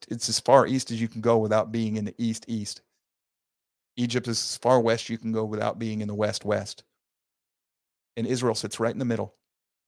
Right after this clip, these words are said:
And Babylon is spiritual captivity. Egypt is physical captivity. All of this imagery, all of this is right here. And the Holy Land sits right in the middle between the Eastern and the Western worlds.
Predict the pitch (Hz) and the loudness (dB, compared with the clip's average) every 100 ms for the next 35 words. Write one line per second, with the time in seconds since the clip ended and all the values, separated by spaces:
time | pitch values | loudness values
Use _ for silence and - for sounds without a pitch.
0 | _ _ 107 117 139 120 110 110 - - | _ _ -8 -2 -2 -2 -4 -2 -2 -2
1 | - 147 110 - 90 _ _ _ - - | 0 0 0 -4 -8 _ _ _ -6 -4
2 | - 98 95 95 _ _ _ _ _ - | -4 -8 -8 -10 _ _ _ _ _ -6
3 | 120 113 - - _ - 92 - 113 - | -2 -2 -6 -18 _ -14 -12 -12 -16 -8
4 | - 131 110 - - - - - - - | -2 -2 -2 -10 -12 -16 -16 -14 -14 -14
5 | - _ _ _ _ _ _ _ 127 139 | -20 _ _ _ _ _ _ _ 4 6
6 | 131 113 107 - - 110 104 98 - - | 4 0 -2 -2 -2 -2 -2 -6 -10 -4
7 | 143 120 101 - - - - 135 104 98 | -2 -2 -2 -4 -6 -8 -8 -8 -6 -8
8 | 95 _ _ _ _ _ _ _ _ _ | -10 _ _ _ _ _ _ _ _ _
9 | 113 104 98 110 117 113 101 - - - | -4 -4 0 0 0 0 -4 -4 -8 -4
10 | 131 - 110 104 104 101 98 104 - 110 | -4 -2 -2 -2 -4 -6 -6 -6 -6 -6
11 | - 104 101 98 98 - 90 - - - | -4 -4 -4 -4 -6 -6 -10 -12 -16 -20